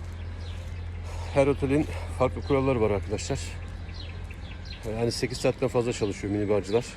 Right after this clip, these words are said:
Bilginiz olsun. F and B personeli her zaman on üç on dört saat çalışır. Mesai ücretini maaşınıza yansıtırlar. Sıkıntı olmaz. Artı bahşişiniz olur.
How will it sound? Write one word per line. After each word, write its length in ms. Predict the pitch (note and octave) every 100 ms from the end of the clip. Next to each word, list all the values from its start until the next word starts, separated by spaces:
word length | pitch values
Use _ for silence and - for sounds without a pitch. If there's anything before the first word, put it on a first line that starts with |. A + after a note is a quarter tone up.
| -
Bilginiz 300 | A2 G#2+ G#2+
olsun. 260 | A2 - A#2 - - - - - - - - - C3
F 100 | D#3+
and 80 |
B 60 | D#3+
personeli 460 | E3 D#3+ E3+ D#3+ E3+
her 80 |
zaman 260 | D#3 C#3 E3 - - - -
on 60 |
üç 120 | C3+ D#3+
on 100 | D3
dört 140 | D3
saat 180 | D3+ C3+
çalışır. 340 | D3+ C#3 - - - - - - - - - - - - - - -
Mesai 260 | A#2+ D3
ücretini 480 | C#3 B2+ C#3 C3+ D3 - - - -
maaşınıza 480 | B2 B2 C#3 B2+
yansıtırlar. 480 | C3 B2+ - A2+ A2
Sıkıntı 360 | C3+ - A#2 C#3
olmaz. 320 | A#2 D3 - - - - - - - - -
Artı 300 | B2 A#2+ A2
bahşişiniz 500 | B2+ A#2 C3 D3 A#2+
olur. 200 | A2+